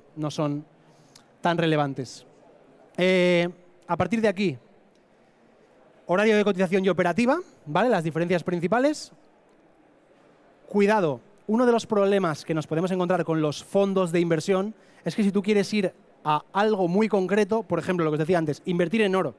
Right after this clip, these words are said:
Por regulación, un fondo de inversión no puede tener el cien de su, cien por cien de su capital invertido en oro físico. Por lo tanto, si tú quieres invertir en oro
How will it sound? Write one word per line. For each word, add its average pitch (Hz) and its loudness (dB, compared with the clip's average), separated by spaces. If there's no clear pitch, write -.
Por 180 2
regulación, 185 0
un 202 0
fondo 220 2
de 202 6
inversión 196 0
no 190 0
puede 196 2
tener 185 2
el 165 0
cien 190 0
de 185 2
su, 175 -6
cien 185 0
por 196 -2
cien 190 0
de 180 0
su 180 -6
capital 170 0
invertido 190 2
en 175 -2
oro 180 0
físico. - -6
Por 190 2
lo 175 -2
tanto, 196 0
si - -12
tú 185 -6
quieres 208 0
invertir 196 0
en 180 2
oro 196 0